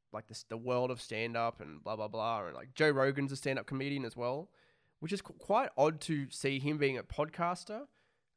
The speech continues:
a stand-up comedian, still regularly, releasing, like, stand-up shows on Netflix and stuff, and he's a U F C commentator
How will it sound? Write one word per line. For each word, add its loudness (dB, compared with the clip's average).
a -6
stand-up -2
comedian, -6
still -2
regularly, -4
releasing, -2
like, -2
stand-up -2
shows -2
on -6
Netflix -6
and -10
stuff, -8
and 4
he's 2
a 6
U 4
F 4
C 0
commentator -2